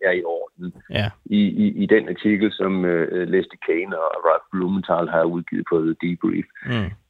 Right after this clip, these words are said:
Speaker 1: Altså, der, der nævner de jo igen og igen og igen, at han har, ja, han har været i, været i militæret, han har været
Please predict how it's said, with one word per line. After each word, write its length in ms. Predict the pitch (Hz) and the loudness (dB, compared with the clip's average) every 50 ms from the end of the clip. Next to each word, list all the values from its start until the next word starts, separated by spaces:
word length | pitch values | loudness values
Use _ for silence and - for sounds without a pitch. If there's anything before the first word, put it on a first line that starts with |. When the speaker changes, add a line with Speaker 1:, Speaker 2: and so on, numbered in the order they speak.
| - | 2
Speaker 1:
Altså, 200 | 127 110 - 113 104 101 98 - | 2 4 4 6 4 4 4 2
der, 100 | 123 117 - | 0 2 2
der 100 | 127 123 | 0 2
nævner 320 | 123 127 127 135 143 143 131 | 4 2 2 2 2 0 0
de 100 | 104 123 | 0 0
jo 160 | 113 110 113 | -2 0 -2
igen 420 | 110 98 - 131 139 147 165 156 | -2 -2 0 2 2 2 2 -2
og 220 | - 131 120 107 104 | -2 0 0 0 0
igen 380 | 87 - 113 120 131 135 127 - | 0 0 0 0 0 -2 -6 -6
og 100 | 113 101 98 - | -6 -6 -6 -6
igen, 300 | - 127 135 147 156 151 131 - 110 107 | -2 0 0 0 -2 -6 -8 -4 -4 -4
at 80 | 101 101 104 104 | -4 -4 -6 -8
han 100 | 104 104 | -8 -8
har, 440 | 101 95 98 95 92 90 87 87 80 - - - - - - - - - | -6 -2 2 2 4 4 4 2 0 0 -4 -8 -10 -10 -12 -12 -10 -10
ja, 100 | - - - | -10 -12 -10
han 180 | - 78 78 78 78 | -12 -12 -12 -10 -6
har 300 | 85 82 80 76 76 73 69 | -2 0 0 0 0 -2 -2
været 420 | 73 73 65 65 67 71 73 71 - | -2 -2 0 0 0 -2 -2 -4 -8
i, 240 | - 71 65 - - - - - - - - | -12 -14 -14 -14 -14 -18 -20 -20 -20 -12 -10
været 520 | - - - - 78 76 73 - 76 - | -8 -8 -4 -2 0 0 0 0 -2 -4
i 100 | - - - - _ | -6 -10 -12 -14 _
militæret, 600 | - - 73 71 - - 98 123 143 131 127 120 | -10 -10 -8 -8 -6 0 2 4 4 4 4 2
han 120 | 107 98 | 2 0
har 80 | 95 87 | 0 0
været 280 | 85 85 85 78 78 | 0 0 0 0 -2